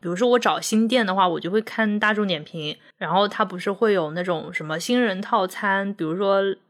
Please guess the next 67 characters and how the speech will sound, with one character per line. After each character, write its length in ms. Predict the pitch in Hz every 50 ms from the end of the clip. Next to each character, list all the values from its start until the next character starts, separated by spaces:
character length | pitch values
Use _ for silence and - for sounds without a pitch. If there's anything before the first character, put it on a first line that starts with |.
| _ _
染 260 | - 202 180 165 165
发 260 | 165 - 262 240 208
八 180 | 196 - 226 240
八 200 | 233 240 240 247
零 340 | 226 190 170 170 175 180 196
这 80 | 220
样 160 | 208 196 175
的， 140 | 156 - - _ _ _ _ _
然 120 | - 202
后 140 | 220 254 294
你 160 | 285 254 226
到 180 | 214 220 240 262
他 160 | 247 262 277 269
的 80 | 262
店 260 | 254 285 294 285 269
里， 120 | 240 180 170
他 160 | 185 202 220
就 140 | 208 233 226
会 140 | 233 240 226
说 320 | 220 - 247 240 233 240 - - - - _
，“我 100 | 233 220
们 160 | 208 220 240
那 100 | 294 349
个 140 | 370 349 339
新 240 | 311 - 370 381 381
人 220 | 349 302 269 277
套 260 | 277 - 320 302 277
餐 340 | 269 - - 285 285 285 285
呢， 220 | 294 285 285 285
就 160 | 294 285 320 311
是 220 | 320 - 277 254
给 180 | 220 - 165 156
大 160 | 175 190 214
家 180 | 214 233 247
体 280 | 254 - - - 175 151
验 240 | 175 214 233 226 220
用 240 | 220 226 208 190 180
的， 120 | 165 156
其 200 | 160 - - 277
实 120 | 285 320
它 160 | 285 247 262 269
的 120 | 254 254
那 80 | 247 247
个 140 | 240 226
药 200 | 233 254 240 226
水 160 | 220 - 202 160
不 160 | 156 - 170
是 100 | 190 220
特 220 | 208 - 254 233
别 220 | 202 - 160 135 143
好， 280 | - - - - - - - - - - _
那 80 | 247
比 180 | 254 - - 180
较 160 | 165 202 240
好 320 | 247 - - 202 165 147 147
的， 260 | 160 160 170 180 180 - - _
比 80 | -
如 140 | 180 170 175
说 180 | 170 208 202 202
我 80 | 190 170
们 160 | 151 147 156
这 100 | 165 196
个 80 | 196 190
某 240 | 180 165 156 180 208
某 200 | 220 208 202 214
某 200 | 214 208 185 170
牌 400 | - - - - 165 170 170